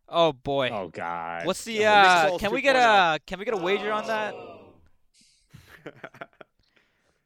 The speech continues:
Speaker 3: I, I,
Speaker 2: Yeah,
Speaker 3: I'm kidding.
Speaker 2: I, I
Speaker 3: Look, I'm
Speaker 2: mean
Speaker 3: kidding. Seriously, obviously, I hope Mahomes is
Speaker 1: Chris,
Speaker 3: okay
Speaker 1: I'll,
Speaker 3: and
Speaker 1: I'll
Speaker 3: he's
Speaker 1: put
Speaker 3: able
Speaker 1: down
Speaker 3: to
Speaker 1: a wager
Speaker 3: play.
Speaker 1: just for you.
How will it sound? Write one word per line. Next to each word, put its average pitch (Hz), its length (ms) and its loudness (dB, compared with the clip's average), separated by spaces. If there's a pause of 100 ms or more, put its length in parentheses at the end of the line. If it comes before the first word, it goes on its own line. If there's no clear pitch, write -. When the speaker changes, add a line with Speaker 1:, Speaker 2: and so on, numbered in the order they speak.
(160)
Speaker 3:
I, 165 60 -8
I, 180 180 -4
Speaker 2:
Yeah, 214 100 -6
Speaker 3:
I'm - 120 -8
kidding. 185 260 -8
Speaker 2:
I, - 40 -12
I 139 40 -8
Speaker 3:
Look, 156 120 -8
I'm 123 80 -8
Speaker 2:
mean 127 60 -12
Speaker 3:
kidding. 143 280 -10
Seriously, 156 580 -10
obviously, 143 380 -10
I 123 80 -10
hope 131 200 -12
Mahomes 123 340 -14
is 110 100 -18
Speaker 1:
Chris, 180 220 -2
Speaker 3:
okay 165 100 -8
Speaker 1:
I'll, 175 100 2
Speaker 3:
and 151 100 -6
Speaker 1:
I'll 160 100 2
Speaker 3:
he's 202 80 -10
Speaker 1:
put 196 80 -4
Speaker 3:
able - 20 -16
Speaker 1:
down 170 140 0
Speaker 3:
to - 20 -2
Speaker 1:
a 143 40 -4
wager 139 180 -2
Speaker 3:
play. 113 80 -10
Speaker 1:
just 139 280 -10
for 123 180 -10
you. 101 200 -14